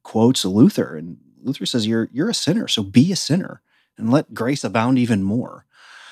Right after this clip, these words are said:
Um, and Bon-, as Bonhoeffer goes on to explain, this isn't like a license of, like, this isn't telling a thirteen-year-old, "Oh, go do whatever the heck you wanna do because there's grace."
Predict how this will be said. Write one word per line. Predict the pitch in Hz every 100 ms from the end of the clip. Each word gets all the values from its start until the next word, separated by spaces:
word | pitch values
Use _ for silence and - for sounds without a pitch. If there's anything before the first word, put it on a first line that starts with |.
| - _
Um, | - 139 127 120 117 113
and | 120
Bon-, | 117 135 127
as | 131 107
Bonhoeffer | 120 135 131 117
goes | 110 113
on | 113
to | 101
explain, | 95 - 202 240 151
this | 135
isn't | 202 190 123
like | 123
a | 110
license | 104 107 120 - 110 104
of, | 101 92
like, | 107 101 92 -
this | 120
isn't | 151 151 -
telling | - 127 127 123 117 107 104 98
a | 110 98
thirteen-year-old, | - 120 127 - 117 104 98 127 120 107 101 101 -
"Oh, | 156 123
go | 104 151
do | 127 135
whatever | 131 120 113
the | 113
heck | 110 110
you | 110
wanna | 107 101 98
do | 131 104
because | 98 107 95
there's | 107 95
grace." | 127 139 95 80 -